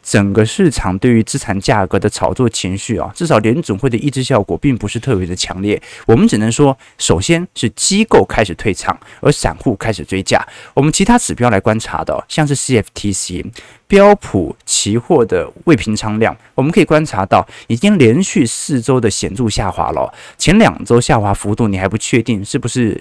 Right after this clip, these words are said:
顶多就是一个軋空的、軋空手的这种，呃，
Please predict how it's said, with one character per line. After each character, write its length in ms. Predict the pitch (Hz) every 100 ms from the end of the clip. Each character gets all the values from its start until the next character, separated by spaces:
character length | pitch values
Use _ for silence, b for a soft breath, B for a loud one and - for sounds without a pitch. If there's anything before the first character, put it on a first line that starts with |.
| _
顶 200 | - 107
多 160 | 104 131
就 120 | 127
是 160 | 113 120
一 200 | 92 95
个 240 | 107 90 - - _
軋 160 | - 123
空 280 | - 123 120
的、 120 | 107 -
軋 140 | 135
空 260 | 135 151 160
手 240 | - 90
的 140 | 87 87
这 100 | 113
种， 140 | - - B B
呃， 280 | 95 92 73